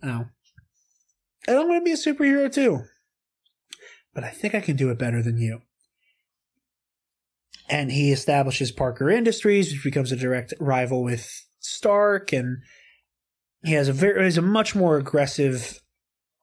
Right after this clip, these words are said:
style of handling things. He finds out just how much Peter was pulling his punches when he realizes, like, "Holy shit, like,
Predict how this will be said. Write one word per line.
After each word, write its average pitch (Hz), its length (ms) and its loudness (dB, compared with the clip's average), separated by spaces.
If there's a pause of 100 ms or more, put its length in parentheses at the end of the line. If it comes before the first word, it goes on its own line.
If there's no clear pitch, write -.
(160)
style 127 380 -2
of 120 80 -8
handling 175 400 0
things. 143 240 0
He 139 80 0
finds 139 320 0
out 131 100 0
just 135 220 -4
how 131 80 0
much 127 240 -4
Peter 131 280 2
was 120 140 -2
pulling 123 320 -4
his 117 140 -4
punches 156 640 0 (580)
when 147 140 -2
he 139 140 2
realizes, 147 720 2
like, 104 100 -8
"Holy 175 320 0
shit, 165 380 2
like, 135 260 -4